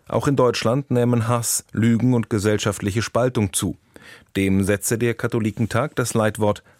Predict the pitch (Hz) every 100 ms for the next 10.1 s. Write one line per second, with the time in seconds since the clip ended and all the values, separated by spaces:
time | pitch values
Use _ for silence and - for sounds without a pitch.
0 | _ - 113 - 110 110 110 - _ -
1 | - 110 - 110 85 - _ _ 104 92
2 | 95 80 78 _ _ _ _ - - -
3 | 127 135 139 117 107 - 101 - 110 98
4 | - 90 85 - 92 - 87 113 104 104
5 | - - _ _ _ _ - - - -
6 | - - - 131 123 131 - 127 120 110
7 | 113 - 120 139 127 117 - 113 110 -
8 | 107 - 98 - 85 - 85 101 95 95
9 | 95 95 87 80 76 95 90 82 - 85
10 | -